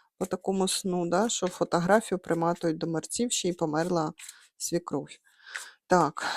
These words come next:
з якою не дуже гарні стосунки були і при житті. Скажіть, покажіть, про що попереджає сон? Що цей сон значить? Ну, це дійс-, дійсно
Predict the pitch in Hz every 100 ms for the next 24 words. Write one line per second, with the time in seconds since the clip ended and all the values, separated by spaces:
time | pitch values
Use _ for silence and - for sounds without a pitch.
0 | - 175 175 175 185 175 175 175 170 160
1 | 156 175 165 165 156 - 160 - 160 160
2 | 151 156 160 165 - 156 156 - - -
3 | _ _ - - - - 190 190 - 165
4 | 165 170 202 247 - 185 - 170 160 170
5 | 165 165 165 151 156 - 151 170 240 240
6 | - - _ _ _ _ _ _ _ _
7 | _ _ _ _ _ - - 202 - 160
8 | - 175 180 170 151 156 - - - -
9 | - - _ _ _ _ _ _ _ _
10 | - 320 262 - 180 - - _ _ _
11 | _ _ _ _ - - 196 - 196 196
12 | 202 - 175 170 165 165